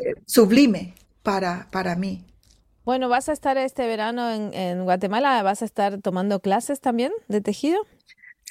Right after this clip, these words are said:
Speaker 1: Espero que sí, espero que sí. Es, es, ha sido un, un sueño, ha sido una meta, este, este, aprender y,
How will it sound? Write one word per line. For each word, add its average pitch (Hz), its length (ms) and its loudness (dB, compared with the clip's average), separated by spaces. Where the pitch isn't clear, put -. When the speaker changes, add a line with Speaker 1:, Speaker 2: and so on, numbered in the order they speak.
Speaker 1:
Espero 208 680 6
que 392 140 0
sí, 294 360 0
espero 214 540 2
que 392 140 0
sí. 262 340 0
Es, 208 260 2
es, 208 340 -2
ha 196 100 2
sido 220 380 2
un, 202 680 -2
un 202 720 -2
sueño, 196 760 0
ha 180 120 -4
sido 220 320 2
una 214 320 2
meta, 190 640 -6
este, - 840 -2
este, 196 600 4
aprender 196 800 0
y, 226 680 -4